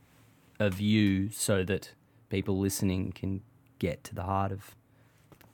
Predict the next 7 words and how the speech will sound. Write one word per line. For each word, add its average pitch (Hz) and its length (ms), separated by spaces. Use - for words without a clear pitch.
get 98 180
to 101 80
themselves, 92 760
like, - 240
actually - 300
feel 92 340
something. - 460